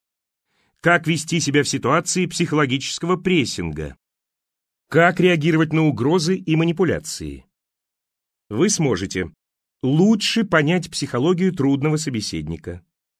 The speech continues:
чувствовать себя увереннее в словесных поединках. Кроме того, в этой главе жертвы недовольного клиента Марина и Кристина, грозный начальник Николай Сергеевич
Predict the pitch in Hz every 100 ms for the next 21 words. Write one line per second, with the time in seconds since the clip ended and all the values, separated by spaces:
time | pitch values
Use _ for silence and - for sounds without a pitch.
0 | _ _ _ - 180 170 151 160 165 160
1 | 160 147 123 143 156 165 170 156 160 139
2 | 127 - 139 - 135 101 90 85 104 -
3 | _ _ _ _ _ _ _ _ 180 185
4 | 131 98 87 76 _ - 143 156 123 104
5 | 92 98 185 214 _ _ _ 101 92 196
6 | 190 151 160 156 151 147 135 131 - 95
7 | 107 202 214 208 190 147 127 185 185 185
8 | 180 180 170 175 190 - - 117 80 78
9 | 71 _ _ _ - 120 151 165 127 147
10 | 135 131 143 135 123 - 113 113 104 92
11 | 95 92 156 196 196 -